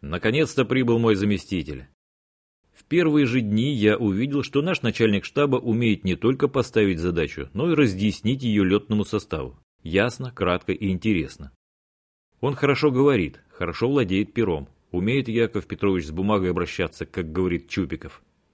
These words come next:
Почти вся история полка прошла на глазах начальника штаба. Он тщательно записывает все события, записи бережёт. И если случится налёт вражеской авиации, начальник штаба очень волнуется, не пропали бы его материалы. Они представляют большую ценность, на них должно учиться молодое поколение лётчиков.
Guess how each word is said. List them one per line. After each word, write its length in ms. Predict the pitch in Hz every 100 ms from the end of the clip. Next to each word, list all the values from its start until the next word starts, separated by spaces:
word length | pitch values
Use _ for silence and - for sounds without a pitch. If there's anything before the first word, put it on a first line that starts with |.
| _
Почти 380 | - 107 - 190
вся 200 | - 160
история 340 | 135 143 123
полка 340 | - 101 107 120
прошла 340 | 98 90 107
на 100 | 107
глазах 440 | 87 85 82 92 -
начальника 500 | 82 92 90 80 90
штаба. 400 | - 73 67 -
Он 160 | 139 131
тщательно 440 | - 131 120 113
записывает 480 | 104 101 120 - 104
все 160 | - 104
события, 540 | 104 95 98 - 67 _ _ _
записи 460 | - 80 123 139 -
бережёт. 500 | 123 123 98 82 73 _ _ _ -
И 80 |
если 260 | 95 92 95
случится 540 | - 101 - 92 -
налёт 320 | 82 85 95 82
вражеской 420 | 90 85 - 78
авиации, 460 | 82 139 - 78
начальник 400 | 76 98 180 143
штаба 240 | - 127 110
очень 380 | - 131 - 85
волнуется, 520 | 80 95 147 - 80
не 140 | 82
пропали 420 | 90 98 - 143
бы 160 | 127 117
его 240 | 107 107
материалы. 640 | 120 92 82 82 104 82 - _ _ _ _ _ _ -
Они 160 | 131
представляют 520 | 160 147 - 139 135 113
большую 340 | 120 - 123
ценность, 460 | - 143 92 71 -
на 100 | 87
них 180 | 117
должно 320 | 98 95 92 101
учиться 320 | - 98 90
молодое 400 | 85 80 101 117
поколение 520 | 87 85 82 92 87
лётчиков. 520 | 85 85 - - -